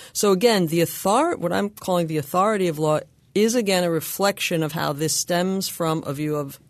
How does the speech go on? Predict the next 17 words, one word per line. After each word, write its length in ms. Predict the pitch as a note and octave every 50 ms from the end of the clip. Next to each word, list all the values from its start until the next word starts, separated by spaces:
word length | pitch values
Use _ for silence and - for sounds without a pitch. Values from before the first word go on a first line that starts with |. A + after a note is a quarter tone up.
| _ -
the 100 | D3 C#3+
purpose 400 | - D#3+ D#3 D#3+ E3 F3+ - -
of 80 | D#3+ C#3+
government. 480 | C#3+ C3+ C3+ C3+ C#3 C#3 C#3+ D3 E3 - _ _ - - - - - - -
And 160 | E3 E3+ F3+
even 220 | F#3+ F3+ F3 D#3+
that, 320 | D#3 D3+ F3 F#3+ F3+ - -
more 180 | D3+ D3 D3
deeply, 480 | C#3 C3 D3 D#3 F3 D#3 - D#3 C#3+ C#3
I 60 | C3+
think, 260 | C3+ - C3 C#3 C3
ultimately 580 | C3+ C#3+ D3+ D3+ - D3+ C#3 - - C#3 C3+ C#3
is 140 | C3+ C3 -
gonna 180 | C3+ C3 B2+
be 140 | B2+ B2+ B2
grounded 540 | - - B2 B2 B2 B2+ B2+ C3 C3 C3 -
in 360 | - C#3 C3 C3 B2+ - B2